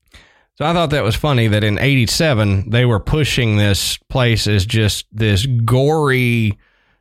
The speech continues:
you know, pagan rituals, dismembered bodies place in a newspaper there. So I wanted to start with that 'cause I thought it was funny. Now let's get into the real history of it. From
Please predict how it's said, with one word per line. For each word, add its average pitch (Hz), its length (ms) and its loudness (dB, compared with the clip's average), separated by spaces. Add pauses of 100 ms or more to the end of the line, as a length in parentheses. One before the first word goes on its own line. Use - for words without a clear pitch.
(120)
you 120 120 -2
know, 95 320 0 (400)
pagan 143 500 -2
rituals, 127 640 0 (240)
dismembered 139 640 0
bodies 120 440 0
place 117 640 -2 (180)
in 101 180 0
a 90 320 0 (160)
newspaper 120 720 0
there. 85 220 0
So 113 320 0 (1120)
I 156 40 -4
wanted 135 200 2
to 104 40 2
start 113 240 -2
with 98 120 -2
that 98 180 -2
'cause 98 140 0
I - 20 -2
thought 101 180 -2
it 90 40 -2
was 87 80 -2
funny. 120 240 0
Now 139 220 0
let's 110 180 -2
get 170 120 -2
into 156 180 0
the 113 100 0
real 123 260 0
history 95 420 0
of 73 100 -2
it. - 100 -10 (2000)
From 151 420 -2